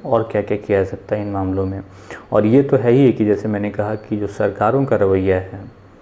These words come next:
जब काफिल खान को पकड़ना है तो आप कैसे भी उसमें कमियां खोज रहे हैं, और एक तरफ जब आपको कागजात दिए जा रहे हैं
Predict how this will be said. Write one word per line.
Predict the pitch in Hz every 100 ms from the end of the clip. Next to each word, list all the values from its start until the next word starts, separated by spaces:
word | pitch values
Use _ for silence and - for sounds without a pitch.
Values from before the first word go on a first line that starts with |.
| - - - - - - - - -
जब | 117 -
काफिल | 104 98 151 139
खान | 123 123
को | 127
पकड़ना | 127 117 123 123 127
है | 127
तो | 127
आप | 117 113
कैसे | - 151 151 143
भी | 139
उसमें | 131 135 131 113
कमियां | - 123 120
खोज | 117 - 104
रहे | 101 95 92
हैं, | 92 95 - - -
और | 120 -
एक | 131 135 131
तरफ | 131 127
जब | 107 120 175 - - - - - -
आपको | 107 - 123
कागजात | 117 110 104 127 139
दिए | 127 131
जा | 113 95
रहे | 92 90
हैं | 92 92